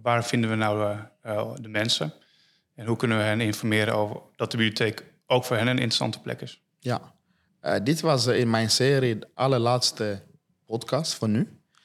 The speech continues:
Speaker 2: We gaan nog een staatssecretaris, eh, spreken. En dan, eh, ja, conc-, concluderend. Dus, eh, ik, ik was benieuwd, eh, Bastiaan, heb je nog concluderende gedachten voor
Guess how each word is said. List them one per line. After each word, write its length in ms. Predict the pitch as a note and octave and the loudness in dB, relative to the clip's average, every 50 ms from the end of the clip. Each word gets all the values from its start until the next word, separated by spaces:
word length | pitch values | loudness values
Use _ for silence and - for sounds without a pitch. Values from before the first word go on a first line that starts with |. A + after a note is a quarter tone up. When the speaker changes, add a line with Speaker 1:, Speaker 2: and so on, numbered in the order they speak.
| _ _ _ | _ _ _
Speaker 2:
We 60 | _ - | _ 0
gaan 200 | - A#2 A2+ A2+ | 2 2 4 4
nog 180 | A#2 A2 - | 2 2 0
een 60 | A#2 | 0
staatssecretaris, 960 | G2+ - - B2 A#2+ - - A2 - G#2+ F#2+ - A2 G#2+ G#2 G2+ F#2+ - - - | 0 2 2 2 2 2 0 -2 -4 -6 -6 -4 -4 -2 -2 -4 -4 -6 -6 -8
eh, 80 | F#2+ F#2 | -6 -6
spreken. 760 | - - - - G#2+ G#2+ G#2 G2+ - F#2+ F#2+ F#2 - - _ _ _ _ _ _ _ _ _ | -6 -6 -4 -2 0 0 0 -2 -4 -10 -12 -14 -18 -20 _ _ _ _ _ _ _ _ _
En 160 | - G#2 G2 | -10 -6 -2
dan, 300 | F2+ G#2+ G#2+ G#2+ G#2 G2+ | 0 0 0 0 0 -2
eh, 160 | G2 F#2+ F#2 F2 - - _ _ _ | -4 -4 -6 -8 -12 -16 _ _ _
ja, 260 | - A#2+ F2+ D#2+ - | -4 -4 -4 -4 -6
conc-, 280 | - A#2 G2+ F#2+ - - _ _ | -10 -12 -12 -12 -16 -20 _ _
concluderend. 840 | - G2+ G2+ - G#2 F#2+ F2+ G2+ A#2 C3 D#3 F3 G#3 G3 - - G#2 | -20 -20 -12 -8 -6 -2 0 0 2 2 0 0 -2 -4 -4 -6 -4
Dus, 220 | A2 G#2+ - - | -2 -2 -2 -4
eh, 260 | - - - - G1+ G1+ - G1+ - _ _ _ _ _ _ _ _ _ _ _ _ _ _ _ _ _ _ _ | -6 -10 -14 -14 -16 -16 -16 -20 -20 _ _ _ _ _ _ _ _ _ _ _ _ _ _ _ _ _ _ _
ik, 200 | - A#2 - - | -4 -4 -4 -2
ik 240 | - - - A2+ A2 | 0 2 2 2 2
was 220 | G#2+ A#2+ A2+ G#2+ | 2 2 2 4
benieuwd, 320 | G#2+ A2+ A2+ A#2 B2+ B2 - | 4 4 4 6 4 4 4
eh, 80 | B2 | 2
Bastiaan, 360 | G#2+ G#2+ A#2 A2+ - - A#2+ B2 | 4 4 2 2 2 2 2 2
heb 120 | B2+ B2 | 2 0
je 80 | - B2+ | 0 0
nog 180 | B2 A#2 - | 0 0 -2
concluderende 720 | - - A2+ G#2 - A2+ G#2+ F#2+ G#2 G#2+ G#2 A2 G#2+ G2 F#2+ | -2 -4 -4 -4 -4 -4 -2 0 0 2 2 0 0 -2 -4
gedachten 640 | - - F#2 E2+ F#2+ F#2 - - - G2 F2+ - - _ | -4 -4 -4 -4 -4 -4 -6 -10 -12 -14 -16 -16 -18 _
voor 360 | - - G2 F#2 F2 F2 | -20 -20 -20 -20 -20 -20